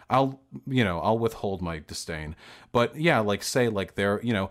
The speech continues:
what if a vanguard party is a democratically elected group of politicians beholden to the interests of a populist left, and then when revolutionary activity takes place, we can sort of work with them to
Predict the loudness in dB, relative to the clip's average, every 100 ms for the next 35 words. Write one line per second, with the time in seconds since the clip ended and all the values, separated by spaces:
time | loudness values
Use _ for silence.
0 | -6 2 4 4 4 4 4 4 4 2
1 | 0 0 0 -6 -6 -4 -4 0 2 2
2 | 0 0 0 0 -2 -4 -2 -4 -4 -8
3 | -6 -6 -4 -2 -2 -2 -8 -8 -6 -6
4 | -4 -4 0 0 2 0 -2 -6 -8 -6
5 | -2 -2 0 -4 -6 -8 -10 -2 -2 0
6 | -2 -4 -6 -8 -8 -10 -16 -10 0 2
7 | 4 4 4 2 0 0 0 -2 -2 -2
8 | -2 -2 -4 -2 0 0 -2 -6 -8 -8
9 | -8 -4 -6 -8 -4 0 0 -2 -2 -2
10 | -2 0 0 0 -4 -6 -4 0 0 0
11 | -2 -10 -6 -2 -2